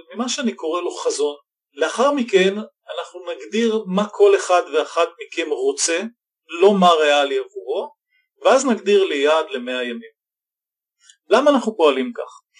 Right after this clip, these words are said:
אנחנו פועלים כך כי אני רוצה לשבור סיסטם שיש לכל אחד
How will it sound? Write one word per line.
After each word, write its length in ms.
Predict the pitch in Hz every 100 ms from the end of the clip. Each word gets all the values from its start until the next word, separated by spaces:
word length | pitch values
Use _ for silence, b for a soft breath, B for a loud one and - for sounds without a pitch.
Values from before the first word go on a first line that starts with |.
| B B _
אנחנו 240 | 226 294 285
פועלים 320 | 208 220 226
כך 220 | 226 214
כי 120 | -
אני 120 | 165
רוצה 300 | 156 147 -
לשבור 460 | 196 190 - 170 165
סיסטם 520 | - 196 190 - 156
שיש 340 | 143 147 147 143
לכל 320 | 127 165 156
אחד 240 | - 143